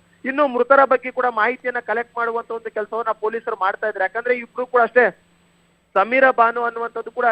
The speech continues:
ಈಗಾಗಲೇ ಮೃತಪಟ್ಟಂತ ಮಹಿಳೆ ಹೆಸರು ಗೊತ್ತಾಗಿದೆ. ಜೊತೆಗೆ ಆಕೆಯ ಪತಿ ಕೂಡ ಈಗಾಗಲೇ ಸಾವನ್ನಪ್ಪಿರುವಂತ ವಿಚಾರ ಗೊತ್ತಾಗಿದೆ.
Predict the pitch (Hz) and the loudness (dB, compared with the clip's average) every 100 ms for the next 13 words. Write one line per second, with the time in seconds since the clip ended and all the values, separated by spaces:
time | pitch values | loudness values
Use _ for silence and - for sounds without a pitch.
0 | 214 214 226 233 214 208 226 214 220 208 | -2 -4 -6 -6 -10 -8 -8 -6 -8 -8
1 | 202 196 220 220 214 202 196 214 233 233 | -6 -4 -2 -4 -6 -10 -8 -8 -8 -6
2 | 226 240 214 - _ 175 214 247 254 - | -2 0 -2 -4 _ 2 2 4 2 4
3 | 196 254 269 262 247 226 226 226 202 220 | -2 -4 -6 0 2 2 -2 -2 -2 -2
4 | 220 214 214 214 208 196 220 226 208 - | -4 -4 -6 -6 -8 -2 0 0 -2 -6
5 | 185 165 240 | -6 -4 -8